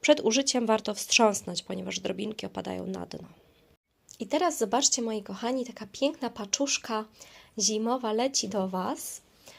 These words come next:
E, tutaj mamy zestaw, mm, świec na dobrobyt, e, namaszczonych olejem na dobrobyt. E, eliksir z czerwoną wstążką, jest to eliksir na miłość.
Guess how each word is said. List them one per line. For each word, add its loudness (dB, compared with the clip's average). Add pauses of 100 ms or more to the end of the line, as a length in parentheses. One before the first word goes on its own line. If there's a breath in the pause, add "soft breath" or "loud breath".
(260 loud breath)
E, -4
tutaj 2
mamy 2
zestaw, 0
mm, -2
świec 2
na 0
dobrobyt, 2 (760 loud breath)
e, -2
namaszczonych 2
olejem 2
na 2
dobrobyt. -2 (640 loud breath)
E, 0
eliksir 0
z -4
czerwoną -2
wstążką, -4
jest -2
to -4
eliksir -6
na 2
miłość. -2